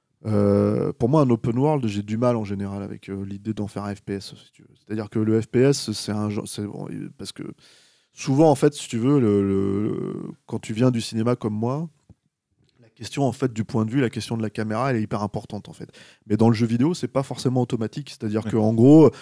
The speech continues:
Speaker 1: c'est un genre. C'est-à-dire, on a, on a créé le F P S au début des années quatre-vingt-dix, et puis, en fait, si tu veux, il y a un genre qui dérive là-dedans, et puis on l'a fait évoluer, et cetera, et cetera.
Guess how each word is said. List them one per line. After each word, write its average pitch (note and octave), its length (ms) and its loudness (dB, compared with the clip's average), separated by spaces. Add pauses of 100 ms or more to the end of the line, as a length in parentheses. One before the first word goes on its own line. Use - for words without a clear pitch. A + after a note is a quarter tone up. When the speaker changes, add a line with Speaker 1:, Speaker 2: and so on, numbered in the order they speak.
Speaker 1:
c'est - 160 -2
un C3+ 140 6
genre. A#2+ 280 0
C'est-à-dire, A2+ 300 -4
on A2 140 2
a, A2 160 0
on B2+ 100 0
a A#2 80 0
créé - 180 -2
le B2 140 2
F A2 60 -6
P A#2 140 -4
S B2 200 -2
au A2 100 -6
début G#2+ 220 -8
des G#2+ 220 -6
années G#2+ 160 -8
quatre-vingt-dix, G#2+ 560 -10
et - 20 -14
puis, - 160 -18
en G#2+ 60 -14
fait, C#3 140 -10
si C3+ 60 -20
tu - 120 -20
veux, C3+ 160 -10
il A#2+ 40 -6
y G#2+ 40 -4
a G#2 60 -4
un G#2+ 100 -2
genre A#2+ 180 -6
qui - 100 -16
dérive A2 280 -10
là-dedans, A2 260 -8
et E3 60 -8
puis B2+ 100 -14
on A2 60 -8
l'a G#2+ 80 -10
fait - 100 -16
évoluer, G#2+ 400 -14
et D3 60 -12
cetera, A2+ 240 -16
et - 20 -16
cetera. - 160 -14